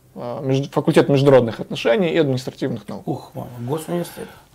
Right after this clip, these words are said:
Speaker 1: Да, и сразу же пошёл работать в парламент.
Speaker 2: Три вуза.
Speaker 1: Почему три?
Speaker 2: Бельский.
Speaker 1: Ну, я не учился в Бельском ни дня.
Speaker 2: <laughs> Ткачуковский и государственный. Ну,
Speaker 1: Да.
Speaker 2: так всё равно по-любому какая-то есть, э,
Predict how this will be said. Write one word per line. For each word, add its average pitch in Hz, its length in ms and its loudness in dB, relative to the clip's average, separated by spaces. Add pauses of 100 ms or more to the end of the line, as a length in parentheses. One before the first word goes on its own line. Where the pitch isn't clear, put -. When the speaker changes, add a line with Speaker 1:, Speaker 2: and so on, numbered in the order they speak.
Speaker 1:
Да, 160 380 6
и 131 60 -4
сразу 220 420 6
же 202 100 6
пошёл 165 300 4
работать 120 360 2
в - 40 -18
парламент. - 260 -12
Speaker 2:
Три 233 200 0
вуза. 151 400 -2 (1160)
Speaker 1:
Почему 160 240 4
три? 123 200 2
Speaker 2:
Бельский. 196 520 2
Speaker 1:
Ну, 180 60 10
я 220 120 10
не 220 180 8
учился 185 460 8
в 135 40 6
Бельском 139 360 4
ни 135 80 6
дня. 123 220 6 (500)
Speaker 2:
<laughs> - 480 -8
Ткачуковский 208 840 2
и 180 80 0
государственный. 165 800 -4
Ну, 139 100 0
Speaker 1:
Да. 120 120 8
Speaker 2:
так - 100 -2 (240)
всё 160 160 2
равно 160 280 0
по-любому 170 440 0
какая-то 135 460 -4
есть, 143 400 -6
э, 131 360 -6